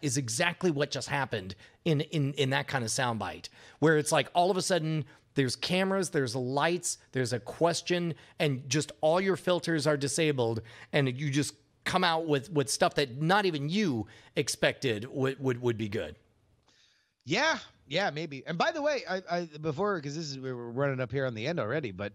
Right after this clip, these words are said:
Speaker 2: uh, I, uh, I just kind of refuse to join the dog pile on this lady because,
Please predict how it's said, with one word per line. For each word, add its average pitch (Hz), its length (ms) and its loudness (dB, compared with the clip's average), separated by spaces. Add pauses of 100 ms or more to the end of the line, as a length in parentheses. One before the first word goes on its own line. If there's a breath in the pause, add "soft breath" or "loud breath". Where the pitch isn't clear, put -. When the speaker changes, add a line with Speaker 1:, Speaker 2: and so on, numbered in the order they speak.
(100)
Speaker 2:
uh, 113 300 0 (600)
I, 247 760 -2 (720)
uh, 101 60 -16 (760)
I 165 220 0
just 226 300 -6
kind 185 220 -2
of 180 100 -4
refuse 147 560 -2
to 139 140 -4
join 131 320 -2
the 110 80 -4
dog 113 300 -2
pile 98 320 -2
on 95 140 -8
this 98 220 -10
lady 101 300 -6
because, 110 640 -4